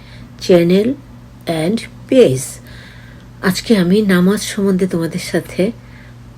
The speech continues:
অসাধারণ একটা ভিডিও শেয়ার করব। আশা করছি সবাই মনোযোগ দিয়ে শুনবে। আহ, তাহলে যেটা হবে,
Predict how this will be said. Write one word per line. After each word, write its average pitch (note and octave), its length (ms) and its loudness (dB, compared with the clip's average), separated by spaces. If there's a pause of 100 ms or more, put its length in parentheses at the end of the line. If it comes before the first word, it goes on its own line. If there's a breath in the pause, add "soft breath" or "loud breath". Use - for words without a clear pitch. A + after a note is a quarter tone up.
(200)
অসাধারণ A3 560 0
একটা A3+ 240 -2
ভিডিও F3+ 320 0
শেয়ার F#3 340 -6
করব। F3 460 -2 (420)
আশা F#3+ 220 -2
করছি A3+ 240 -6
সবাই F#3 300 -2
মনোযোগ D#3+ 440 -2 (100)
দিয়ে G3 120 2
শুনবে। F3 580 -2 (1120 loud breath)
আহ, D3 260 -2
তাহলে F#3+ 320 2
যেটা G3+ 260 -2
হবে, F#3 380 -2